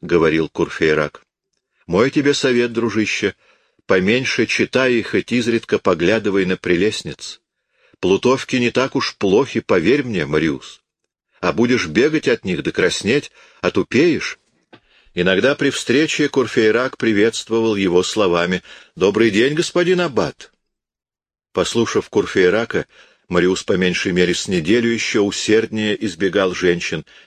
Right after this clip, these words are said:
и молодых, и старых, да и самого Курфейрака. Все же нашлись на белом свете две женщины, от которых он не убегал и которых не опасался.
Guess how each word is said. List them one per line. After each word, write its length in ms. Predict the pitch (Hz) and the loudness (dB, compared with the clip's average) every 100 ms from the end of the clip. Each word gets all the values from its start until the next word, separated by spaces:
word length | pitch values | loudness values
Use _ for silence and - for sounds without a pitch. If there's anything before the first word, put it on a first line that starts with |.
| - | -4
и 140 | 107 | 0
молодых, 500 | 117 107 98 92 - | 2 2 2 -2 -2
и 60 | 87 | -6
старых, 580 | - 95 104 101 - _ _ _ _ | -2 0 0 0 -6 _ _ _ _
да 140 | 87 117 | -2 -2
и 60 | |
самого 460 | - - 87 80 92 | -2 -2 0 2 2
Курфейрака. 800 | - 90 - 92 82 69 - - _ _ _ _ _ _ _ _ _ _ _ _ _ _ _ _ _ _ _ - | 2 -4 -2 -2 -2 -4 -8 -16 _ _ _ _ _ _ _ _ _ _ _ _ _ _ _ _ _ _ _ -6
Все 240 | - 185 | 0 2
же 100 | 202 | 4
нашлись 500 | 208 - 117 120 - | 2 0 0 0 0
на 120 | 113 | 0
белом 280 | 104 107 104 | 2 2 2
свете 420 | - 85 98 92 | -2 0 0 0
две 320 | 87 85 87 78 | -2 0 2 2
женщины, 680 | 95 160 165 - 160 160 - _ _ _ _ | 2 0 -2 -2 -2 -4 -6 _ _ _ _
от 180 | 90 85 | -4 -2
которых 440 | 98 85 123 147 | 0 2 2 2
он 160 | 147 131 | 0 0
не 80 | 104 | 0
убегал 600 | 92 85 73 87 113 123 _ _ - | 0 0 0 2 0 -4 _ _ -10
и 60 | 92 | -2
которых 460 | 95 98 95 101 | 0 2 2 2
не 80 | 107 | 0
опасался. 800 | 101 104 - 85 73 69 - | 0 -2 -4 -2 -2 -4 -12